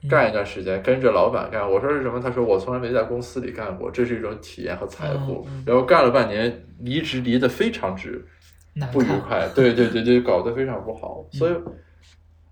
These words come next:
Speaker 1: 对，就是我今天聊下来，其实你帮我回顾起了我有很多这种负面清单的东西，就是要让自己深刻的警惕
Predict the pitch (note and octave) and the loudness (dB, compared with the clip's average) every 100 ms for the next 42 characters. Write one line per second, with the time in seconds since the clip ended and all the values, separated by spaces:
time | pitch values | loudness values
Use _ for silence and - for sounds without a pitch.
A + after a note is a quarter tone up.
0 | _ B2 - - - G#3 B2 - - - | _ -2 -2 -8 -6 -2 -2 -4 -10 -4
1 | - A#2+ G3+ F#3+ F3+ F3 B2+ D3 A2 B2 | 2 4 6 6 8 6 4 0 0 4
2 | D#3 - - G#2 E3+ D#3+ - - - - | 4 4 0 -2 0 -4 -4 -6 -6 -6
3 | - - _ _ _ _ B2+ D3 F3 - | -8 -14 _ _ _ _ 2 4 4 0
4 | F#2 A#2 B2+ B2 A2+ - - - - F3+ | -2 0 0 -2 -4 -8 -12 -16 -4 -4
5 | C#3+ A2 - C3 B2+ C3+ B2 - - - | -2 -6 -8 -6 -4 -4 -8 -14 -18 -20
6 | _ - D3+ - A#2+ B2+ D3 C#3+ C3+ C#3 | _ -6 -4 -2 0 4 6 6 2 -4
7 | - F#2 F2 - G3+ G#3+ A3 F3+ A#2+ - | -8 -6 -6 0 2 2 0 2 2 0
8 | A2+ - - - - - | -6 -8 -12 -12 -12 -12